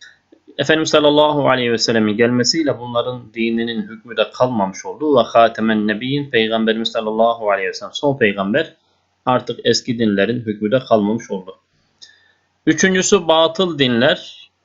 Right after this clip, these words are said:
Bunlar da insanlar tarafından uydurulan dinlerdir. İnsanlar tarafından uydurulmuş, aslı olmayan dinler. Ateşe tapmak gibi, yıldızlara, güneşe, hayvanlara, putlara ve benzeri şeylere tapan milletlerin dini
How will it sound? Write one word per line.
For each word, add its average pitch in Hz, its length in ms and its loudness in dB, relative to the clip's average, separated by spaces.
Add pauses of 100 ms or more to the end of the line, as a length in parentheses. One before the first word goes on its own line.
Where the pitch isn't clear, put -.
(320)
Bunlar 170 300 4
da 147 80 4
insanlar 160 560 2
tarafından 123 580 2
uydurulan 139 600 4
dinlerdir. 95 480 -2 (560)
İnsanlar 131 560 2
tarafından 113 500 0
uydurulmuş, 107 600 0 (680)
aslı 127 380 2
olmayan 110 460 4
dinler. 98 460 -2 (120)
Ateşe 135 600 0 (180)
tapmak 127 420 0
gibi, 95 240 -4
yıldızlara, 110 680 0
güneşe, 113 480 0
hayvanlara, 110 720 2
putlara 110 540 0
ve 139 120 2
benzeri 104 400 0
şeylere 123 420 2
tapan 156 440 0 (500)
milletlerin 156 840 2
dini 127 520 0